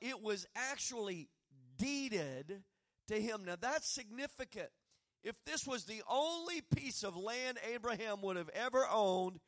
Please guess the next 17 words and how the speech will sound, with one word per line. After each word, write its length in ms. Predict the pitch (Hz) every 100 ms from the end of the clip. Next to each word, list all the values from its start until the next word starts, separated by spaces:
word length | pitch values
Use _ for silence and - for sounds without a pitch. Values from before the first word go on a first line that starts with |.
| _ _ _ _
in 380 | 208 208 208 185 _ _ _ _
Canaan, 680 | - 285 285 208 147 131 135 _ _ _ -
it 200 | 247 190
was 220 | 208 190 -
proof 480 | - 285 349 339 - _ _ _ _ _ _ -
positive 680 | 285 294 285 214 180 135 98 _ _ _ _ _ _ 147
that 280 | 196 165 147
God's 400 | 202 196 190 160
word 500 | 170 226 285 311 269
was 260 | 294 -
true 720 | - - - 254 180 120 120 131 _ _ _ _ _ -
and 200 | 170 175
that 160 | 170 165 -
Abraham's 920 | 262 277 240 208 214 190 165 147 - - -
faith 460 | 294 208 160 - - _ _ _ 170
was 240 | 208 175
real 440 | 208 233 156 110